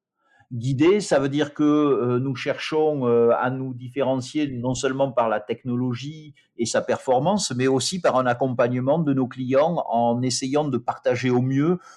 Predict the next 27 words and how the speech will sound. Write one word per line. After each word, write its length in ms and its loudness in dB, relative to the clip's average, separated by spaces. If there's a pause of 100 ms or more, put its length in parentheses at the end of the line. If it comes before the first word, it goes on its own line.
(140)
ce 300 -2
que 200 0
nous 240 0
avons 220 2
appris. 340 -6 (300)
Une 200 2
communication 640 0
durable, 720 2
durable, 440 2
ça 160 2
a 60 4
deux 160 0
sens. 580 -2
Euh, 360 2
à 120 2
la 100 4
fois 240 0
celui 320 -2
de 140 -2
faire 240 0
des 200 0
actions 440 0
qui 160 -4
s'installent 640 2
dans 140 4
la 120 4
durée 480 0